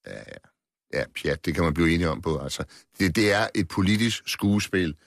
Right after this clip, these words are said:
af værste rang, og som er helt unødvendigt dramatiseret. Øh, og det er det hver fjerde år mest, fordi der er, man skal markere sig op til valget. Jeg fik det igennem. Jeg fik lige gjort lidt med de der dagpengeregler. Eller jeg fik lige gjort noget ved asylreglerne, så nu,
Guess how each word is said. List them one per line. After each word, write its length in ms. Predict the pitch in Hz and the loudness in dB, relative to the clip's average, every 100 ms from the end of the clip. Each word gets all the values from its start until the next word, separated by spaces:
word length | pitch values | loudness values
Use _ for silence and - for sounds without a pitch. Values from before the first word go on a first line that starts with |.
| _ - | _ -6
af 120 | 80 | 0
værste 360 | 87 98 - | 2 2 0
rang, 240 | 80 78 80 - | 0 0 -2 -6
og 100 | 92 | -4
som 160 | 90 | 0
er 60 | 85 | 2
helt 220 | 104 117 | 2 0
unødvendigt 680 | 107 98 85 92 - 104 - | 0 0 2 0 -2 -6 -6
dramatiseret. 760 | - 85 78 73 73 87 87 90 - - - - | -4 0 0 -2 -2 0 0 -2 -8 -20 -20 -8
Øh, 200 | 87 80 78 | -2 -2 -2
og 180 | 82 | -2
det 120 | 101 95 | 2 2
er 40 | 95 | 4
det 100 | 98 | 2
hver 140 | 87 | 0
fjerde 280 | - 95 98 | -2 0 2
år 140 | 78 | 2
mest, 300 | 76 123 143 | 0 0 0
fordi 260 | - - 90 | -4 -4 -4
der 100 | - 82 | -2 -4
er, 160 | 57 73 78 - - | -2 -4 -6 -10 -2
man 100 | 90 | 0
skal 140 | - | 2
markere 400 | 92 - - 87 | 0 0 0 0
sig 140 | - 76 | 2 0
op 80 | |
til 160 | 78 92 | 0 0
valget. 300 | 69 67 82 - - | 0 0 -2 -8 -2
Jeg 160 | 101 131 | 0 2
fik 240 | 156 107 | 0 2
det 60 | 117 | 2
igennem. 420 | 117 98 90 95 - - | 2 0 0 -2 -8 -6
Jeg 140 | - 127 | -2 2
fik 200 | 127 101 | 2 2
lige 260 | 107 143 | 4 4
gjort 240 | 139 110 85 | 4 2 2
lidt 180 | 98 107 | 0 0
med 120 | 98 | -2
de 140 | 98 | 0
der 100 | 95 | 0
dagpengeregler. 640 | 85 69 71 85 76 69 62 - - - | 2 0 0 2 2 0 -4 -10 -20 -4
Eller 160 | 87 87 | 2 4
jeg 240 | 92 135 | 4 2
fik 180 | 165 143 | 2 0
lige 220 | 104 139 | 2 2
gjort 260 | 151 123 107 | 2 2 4
noget 240 | 101 113 | 4 4
ved 160 | 113 95 | 4 2
asylreglerne, 760 | 82 - 117 104 92 82 82 | 2 0 0 2 0 0 0
så 140 | 80 92 | 0 2
nu, 220 | 101 | 2